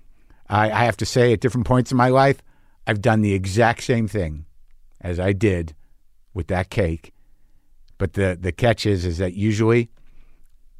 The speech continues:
I made the cake correctly, but the exact same steps unfold afterwards. All right, so my guest is Hari Kondabolu, a very intense, very smart, very funny man.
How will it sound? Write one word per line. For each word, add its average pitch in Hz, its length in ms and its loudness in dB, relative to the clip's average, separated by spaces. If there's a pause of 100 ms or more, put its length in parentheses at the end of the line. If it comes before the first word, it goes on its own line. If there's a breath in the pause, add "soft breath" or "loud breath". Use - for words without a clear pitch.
(120)
I 104 100 0
made 98 260 0
the 104 80 -2
cake 95 300 -4
correctly, 92 680 -4 (680)
but 95 200 -6
the 92 100 -2
exact 95 560 -2
same 101 260 -2
steps - 520 -8 (100)
unfold 95 580 -2
afterwards. 80 760 -8 (2000 soft breath)
All 165 80 4
right, 156 200 2
so 165 580 6
my 156 160 2
guest 180 340 4
is 147 120 0
Hari 160 280 4
Kondabolu, 156 800 4
a 120 40 6
very 139 300 4
intense, 151 460 0
very 120 240 2
smart, 135 500 2
very 107 240 0
funny 117 380 2
man. 120 520 0